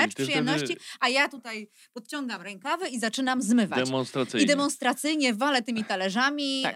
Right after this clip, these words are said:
Speaker 1: e, i tak
Speaker 2: Ja
Speaker 1: dalej,
Speaker 2: nie
Speaker 1: i tak dalej.
Speaker 2: słyszę,
Speaker 1: Tak to
Speaker 2: napięcie
Speaker 1: wygląda.
Speaker 2: rośnie.
Speaker 1: Napięcie rośnie, potem ja się zamykam w sypialni, idę spać, czytam książkę, whatever. Więc może łatwo powiedzieć tak, że: „Nie zmywaj teraz, poczytaj sobie książkę, coś porób, ja obejrzę mecz, przepraszam, że zapomniałem,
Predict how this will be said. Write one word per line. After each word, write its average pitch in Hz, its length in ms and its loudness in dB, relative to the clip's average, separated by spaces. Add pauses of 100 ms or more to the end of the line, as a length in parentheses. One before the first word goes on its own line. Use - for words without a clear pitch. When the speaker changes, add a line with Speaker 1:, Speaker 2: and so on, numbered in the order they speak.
(140)
Speaker 1:
e, - 40 -12
i 254 120 -4
tak 254 140 -4
Speaker 2:
Ja 117 40 0
Speaker 1:
dalej, 127 220 2
Speaker 2:
nie 110 40 0
Speaker 1:
i 104 40 -2
tak - 100 -2
dalej. 143 180 0
Speaker 2:
słyszę, 143 60 0
Speaker 1:
Tak 131 120 2
to 117 40 2
Speaker 2:
napięcie 202 320 4
Speaker 1:
wygląda. 214 360 6
Speaker 2:
rośnie. 240 120 -6 (160)
Speaker 1:
Napięcie 233 400 0
rośnie, 269 320 -2
potem 220 240 -6
ja 226 100 0
się 214 100 -2
zamykam 196 400 -2
w - 40 -12
sypialni, 233 720 -2
idę 190 180 -2
spać, 233 340 -2
czytam 170 300 -10
książkę, 214 520 -6
whatever. 170 360 -4 (560)
Więc 226 140 -6
może 269 200 -4
łatwo 269 340 -2
powiedzieć 240 420 -10
tak, 208 220 -6
że: 240 300 -2
„Nie 254 180 0
zmywaj 240 380 2
teraz, 190 320 -2
poczytaj 233 320 -2
sobie 202 160 -2
książkę, 214 360 -6
coś 196 160 -6
porób, 196 280 -2
ja 233 120 0
obejrzę 214 320 -2
mecz, 202 220 -2
przepraszam, 262 520 0
że 214 100 -2
zapomniałem, 202 840 0